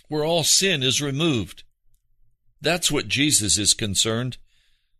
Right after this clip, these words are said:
about. And then peacemakers, those who will come and be fishers of men, who will make peace between people who are wicked sinners and the Father, who will access the blood of Jesus and be transformed into new creatures.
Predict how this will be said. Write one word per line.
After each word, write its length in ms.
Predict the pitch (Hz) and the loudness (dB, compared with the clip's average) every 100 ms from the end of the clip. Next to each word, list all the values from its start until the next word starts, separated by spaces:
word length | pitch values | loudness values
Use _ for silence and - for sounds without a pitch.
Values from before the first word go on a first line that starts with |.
| - | -8
about. 400 | 107 98 127 151 | -6 -2 0 0
And 200 | 139 127 | 0 2
then 260 | 151 160 147 - - _ - | 2 2 -6 -12 -20 _ -10
peacemakers, 840 | - 208 - 190 165 139 120 107 139 | -2 2 2 2 0 2 0 -2 0
those 260 | 156 151 | 2 2
who 120 | 170 | 0
will 180 | 156 139 | 0 -2
come 400 | - 202 175 113 - - - | -2 -4 -4 -6 -12 -12 -2
and 160 | 147 | 0
be 100 | 147 | 0
fishers 540 | - 202 180 175 147 151 | -2 0 2 2 0 -2
of 120 | 131 | -2
men, 360 | 165 185 123 - - - | -2 -2 -2 -6 -16 -4
who 120 | 180 | -4
will 160 | 160 165 | -2 -4
make 500 | 139 156 175 - - | -2 -2 -2 -6 -8
peace 380 | 214 208 156 - | -2 0 2 0
between 640 | 180 202 160 160 151 127 - - _ _ _ _ _ | 0 -4 0 2 2 -2 -12 -20 _ _ _ _ _
people 440 | - 208 - 170 127 | -6 -6 -2 -2 0
who 160 | 175 | 0
are 140 | 170 151 | -2 -2
wicked 420 | 147 196 185 147 | 0 0 0 0
sinners 640 | - - 190 165 113 - - - - _ _ - - - _ _ - | 0 0 0 -2 -2 -4 -8 -20 -20 _ _ -20 -20 -20 _ _ -6
and 180 | 160 | -2
the 60 | 160 | -2
Father, 640 | - 165 180 165 117 92 - - - - - - - _ - - - | -2 -2 -2 -2 -4 -4 -12 -14 -14 -18 -20 -20 -20 _ -20 -20 -10
who 160 | 180 170 | -6 0
will 260 | 170 165 - | 0 0 -2
access 640 | 190 196 - 190 151 - | -2 0 2 2 2 -2
the 120 | 160 | -4
blood 320 | 123 156 185 | -4 -2 0
of 140 | 165 123 | -2 -4
Jesus 560 | 147 180 165 165 127 | 0 2 2 0 0
and 100 | 147 | -2
be 100 | 143 | -4
transformed 760 | 143 - 185 165 - 185 185 147 | -4 -2 -2 -2 -4 -4 -4 -2
into 200 | 156 156 | -2 0
new 200 | 156 160 | 0 0
creatures. 600 | - 220 180 170 123 | 0 -2 0 0 0